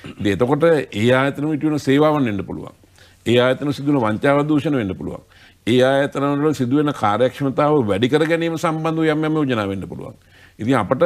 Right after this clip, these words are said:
කාරක සභාවට ඉතාමත් වටිනවා ජනතාව විදිහට මං හිතන්නේ ඒ,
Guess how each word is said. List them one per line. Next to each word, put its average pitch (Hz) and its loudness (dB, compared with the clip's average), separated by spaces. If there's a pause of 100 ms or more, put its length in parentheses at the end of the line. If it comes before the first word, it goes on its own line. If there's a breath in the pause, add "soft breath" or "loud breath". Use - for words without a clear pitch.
කාරක 110 -4
සභාවට 156 0
ඉතාමත් 143 0 (160)
වටිනවා 120 -2 (500 soft breath)
ජනතාව 147 0
විදිහට 113 -4
මං 117 -6
හිතන්නේ 123 -2 (260)
ඒ, 131 0